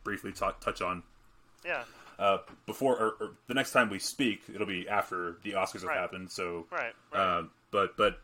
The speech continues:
Speaker 1: I just did an Oscars, like, Best Picture nominees video, and I re-edited it for TikTok and Instagram, and
Speaker 2: Yeah.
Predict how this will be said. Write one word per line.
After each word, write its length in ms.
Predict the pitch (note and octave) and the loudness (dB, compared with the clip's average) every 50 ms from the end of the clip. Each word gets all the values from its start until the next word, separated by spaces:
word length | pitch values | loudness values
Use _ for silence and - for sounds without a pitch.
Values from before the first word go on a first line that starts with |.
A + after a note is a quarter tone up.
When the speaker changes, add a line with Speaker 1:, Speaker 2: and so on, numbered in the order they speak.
| - - | -4 0
Speaker 1:
I 120 | - A#2+ | 2 2
just 160 | B2+ C#3+ - | 2 2 4
did 120 | - C3 A#2 | 2 2 4
an 60 | A#2 | 6
Oscars, 280 | A#2+ A#2+ A#2 B2 G#2+ G#2+ | 4 4 4 2 0 0
like, 200 | G2 F#2 - - | 0 0 0 0
Best 180 | A2+ G2+ - - | -2 0 2 0
Picture 220 | A2 - - G#2+ | -2 0 0 0
nominees 440 | G2 F#2+ F#2 F#2 F2+ F#2 F#2 F2 - | 2 2 2 2 0 -4 -4 -6 -6
video, 380 | G2 F2+ F2+ F#2 F#2 F2+ F2+ | -6 -4 -2 -2 0 0 0
and 100 | F2+ F2+ | 0 0
I 40 | F#2+ | -2
re-edited 440 | F#2 F2+ G2 A#2+ B2 A2+ G2+ G2 G2+ | -2 -2 0 0 2 2 0 0 -2
it 140 | F#2+ - - | -4 -6 -6
for 240 | - G2+ F#2+ F2+ F2 | -8 -6 -4 -4 -4
TikTok 480 | - - C#3 - - A2+ G2 F#2+ - G2 | -2 -4 -4 0 2 2 2 2 0 -2
and 160 | F#2 F2+ D#2+ | -8 -8 -8
Instagram, 600 | G2+ A2+ - - G#2 F2 F#2 F2 F2 F2 F2 F2 - - - _ _ _ _ _ _ - - | -8 -8 -8 -10 -8 -8 -6 -4 -4 -6 -6 -10 -14 -20 -20 _ _ _ _ _ _ -10 -6
and 100 | F#2+ F2+ | -4 -2
Speaker 2:
Yeah. 240 | F2 F2 F2 F2 | -2 -2 -2 -4